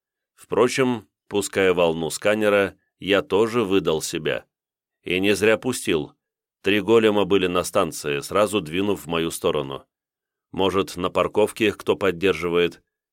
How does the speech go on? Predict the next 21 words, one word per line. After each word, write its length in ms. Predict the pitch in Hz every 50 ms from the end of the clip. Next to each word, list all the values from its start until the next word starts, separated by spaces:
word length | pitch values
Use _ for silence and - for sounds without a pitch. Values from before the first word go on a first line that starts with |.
| _ _ _ _ _ _ _ _
В 120 | - -
ту 140 | - 131 135
сторону 440 | - - 139 135 127 127 123 113 107
я 160 | 104 104 92
сканером 500 | - - - 104 104 101 98 95 92 90
не 80 | 90
работал. 640 | 87 87 90 87 85 76 71 - 69 67 64 62 - _ _ _ _ _ _ _ _ _ -
Не 140 | 95 107 113
думаю, 320 | 110 123 117 110 104 98
что 180 | - - 110 95
прибыли 400 | - 104 104 104 90 98 90 90
на 140 | 90 90 82
другом 340 | 90 87 90 92 90 87 85
судне 340 | - 123 120 107 92 101
под 220 | - - 92 87 87
видом 320 | 95 98 95 95 90 87
выживших 500 | 85 95 90 85 90 - - - 82 -
после 320 | - 95 87 - - 92 87
боя 280 | 80 85 85 82 82
в 60 | 76 -
системе. 640 | - 85 80 - - 113 107 92 80 71 67 -